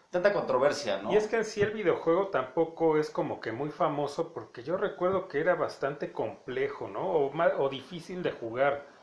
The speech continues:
Speaker 2: de entenderle cuál era, eh, pues, la historia, ¿no? La finalidad del juego. O sea, había varios niveles, pero, pues, no,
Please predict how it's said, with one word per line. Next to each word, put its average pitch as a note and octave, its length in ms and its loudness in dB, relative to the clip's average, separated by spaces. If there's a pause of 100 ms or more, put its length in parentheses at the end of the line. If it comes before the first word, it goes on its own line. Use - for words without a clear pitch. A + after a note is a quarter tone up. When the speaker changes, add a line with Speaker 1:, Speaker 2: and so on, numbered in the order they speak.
(320)
Speaker 2:
de B2+ 120 0
entenderle C3+ 800 2
cuál C3+ 240 2
era, C#3+ 460 2 (420)
eh, A2 480 -6 (100)
pues, A2+ 240 -2
la A#2 120 0
historia, D#3+ 640 2
¿no? D3+ 300 2
La C#3+ 160 6
finalidad A#2 760 -2
del D#3 240 0
juego. C#3 520 0 (680)
O B2+ 120 -10
sea, C#3+ 160 2
había D3+ 340 4
varios D#3 340 2
niveles, C3 600 -2
pero, G#2+ 260 -2 (420)
pues, C3 200 -10
no, D#3+ 240 -10